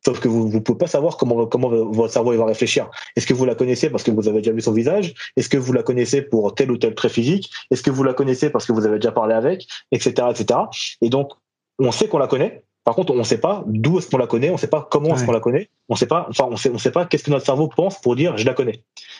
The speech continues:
Speaker 1: Et donc, du coup, c'est, euh, c'est exactement, c'est exactement ce que va faire la machine, c'est qu'on va lui donner plein de critères, plein d'informations, et lui va être
Speaker 2: Mhm.
Speaker 1: capable de la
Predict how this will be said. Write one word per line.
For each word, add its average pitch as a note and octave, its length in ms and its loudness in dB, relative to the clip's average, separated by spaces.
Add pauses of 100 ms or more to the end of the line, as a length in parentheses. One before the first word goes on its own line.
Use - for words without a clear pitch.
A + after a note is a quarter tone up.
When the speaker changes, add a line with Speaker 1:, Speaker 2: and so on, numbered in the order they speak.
(120)
Speaker 1:
Et A2+ 100 2
donc, A#2 200 0
du A2 80 0
coup, G3+ 100 2
c'est, B2 340 0
euh, G#2 140 0
c'est - 160 -2
exactement, C3 500 0
c'est - 140 -6
exactement B2 340 -2
ce - 60 -8
que A#2 80 -2
va G#2 60 0
faire A#2 100 0
la G#2+ 80 0
machine, G3 380 0 (280)
c'est - 60 -2
qu'on B2 100 2
va A#2+ 120 2
lui B2 80 0
donner B2+ 180 2
plein E3+ 200 0
de E3+ 40 0
critères, E3+ 400 -2
plein E3 140 2
d'informations, D3 480 0 (160)
et A2 100 2
lui C#3 80 2
va D#3+ 120 0
être C3 60 -2
Speaker 2:
Mhm. B2+ 40 0
Speaker 1:
capable B2+ 200 0
de A#2+ 60 2
la A2 100 0